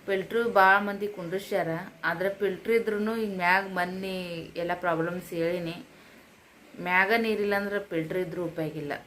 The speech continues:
ಸ್ಟಾ-, ನೀರನ್ನು ಸ್ಟೋರ್ ಮಾಡಿ ಇಟ್ಟಿದ್ರು ಅಂದ್ರೆ ಅವನು ಕುಡಿಯಕ್ಕೆ ಬರ್ತಾವು. ಫಿಲ್ಟ್ರ್ ಇದ್ರೂ ಒಮ್ಮೆ ತಳಗ ನೀರಿಲ್ಲ, ಮ್ಯಾಗ ನೀರಿಲ್ಲ ಟ್ಯಾಕಿ ಒಳಗೆ ಅಂತಂದ್ರೆ ಇದು ಉಪಯೋಗ ಇಲ್ಲಾರ್ದಂಗೆ ಹೊರಗಿನೂ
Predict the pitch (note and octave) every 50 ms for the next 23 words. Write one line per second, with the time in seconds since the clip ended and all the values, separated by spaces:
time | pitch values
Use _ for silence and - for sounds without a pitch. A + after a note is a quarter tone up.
0 | - - - - - - - - - - - - - - - - - - - -
1 | - G3 F#3+ G3 G3+ G3+ - - - - D#3 D#3+ F#3 G3+ G#3 A3 A3+ A3+ A#3 A#3
2 | A3+ - - A3 A3 A3+ A#3 A3 A3 A3 A3 G#3+ G#3 G#3 - G#3+ G#3 G3+ G3+ G#3
3 | G#3 G#3 G3+ G3+ G3 G3 F#3+ F3+ F3 E3 D#3+ - - - - - - - - -
4 | - - F#3 F3 F#3+ F#3+ - G3 F3 F3 E3+ E3+ - - G3 G3 F3 E3 G3+ G3
5 | - - C#4+ D#4+ E4 - D#4+ D4+ C4 - - - A3 A3 G#3+ G3+ - B3+ B3+ B3
6 | A3 A#3+ A#3 A#3+ B3 B3 A3+ G#3+ G#3 G#3 G3+ G3+ G#3+ G3 F#3+ G3 G#3+ A3 A3 A3
7 | G#3+ G3+ G#3 G#3 G#3 G#3 G3+ G3+ F#3+ F3 F3 F3+ F#3+ F#3+ F#3+ F#3 F3+ F#3 F#3 F3+
8 | F3+ - F3+ E3+ E3 E3 F3+ F3+ F3 E3+ E3+ E3+ E3+ E3+ D#3+ E3+ E3+ E3 E3 E3+
9 | F#3 F3+ F3+ F3+ E3+ D#3+ F3+ F3+ F3 E3 - F3 E3 D#3+ D#3+ D#3+ D#3+ D#3+ D#3 E3
10 | D#3+ E3 F3 F#3 F#3 F3 E3 D#3+ E3 F3+ F3+ F3+ F3+ F3